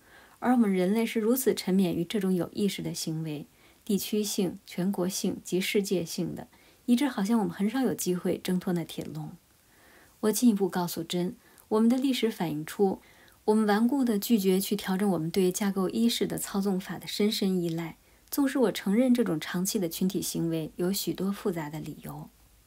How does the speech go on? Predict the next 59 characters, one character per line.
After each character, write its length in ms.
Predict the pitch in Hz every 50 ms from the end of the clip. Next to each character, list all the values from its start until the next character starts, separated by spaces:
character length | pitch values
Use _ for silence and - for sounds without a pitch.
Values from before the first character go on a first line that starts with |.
| _ _ _ _ _ _ _ _ _ _ _ _ _ _ _ _ - - - _ - - -
我 100 | 254 262
也 100 | 262 240
觉 140 | - 226
得 140 | 226 240 240
我 80 | 208 175
的 100 | 180 196
质 240 | 202 - 240 226 214
疑 240 | 196 190 190 202
是 160 | 220 - - 208
由 100 | 190 190
于 140 | 202 202
珍 300 | 202 - 220 220 214 226
和 140 | 226 - 202
我 100 | 190 175
近 180 | 165 - 190 185
来 140 | 180 175 175
的 100 | 196 196
努 240 | 190 175 165 - - -
力， 240 | - 202 190 170 - - _ _ _ _ _ _ _
我 160 | - - 208
们 180 | 208 208 208 220
想 240 | 202 - 214 226
改 200 | 240 233 185 156
进 320 | 160 - - 233 214 202 202
习 180 | 202 - 190
惯 220 | 185 - 208 190 202
性 180 | 196 - 190
的 80 | 175 170
思 160 | 175 - -
考 160 | 202 190 175
方 260 | - - - 196 196 202
式， 300 | 202 - - - - - _ - - - - - - -
从 240 | - - 233 240
架 220 | 247 247 269 262 254
构 100 | 247 254
二 260 | 262 262 247 208 196
提 220 | - - - 226
取 160 | 226 - 190 170
更 240 | - - 214 202
多 160 | 202 247 247 254
的 120 | 240 196
要 200 | 175 180 165 165
素 380 | 165 - - - 180 165 - -
来 140 | - 180 175
帮 220 | 165 - 196 190 196
助 80 | 190
我 40 | 165
们 140 | 160 160 156
创 240 | - - 190 180 170
造 160 | 175 165 170
每 180 | 165 165 160
天 280 | 156 - - 196 190 190
真 200 | - 233 233 233
正 220 | 240 247 220 180
想 240 | 170 - - 160 156
要 160 | 165 175 170
的 80 | 165 170
结 240 | 160 - - 151 156
果。 300 | 160 - - - 202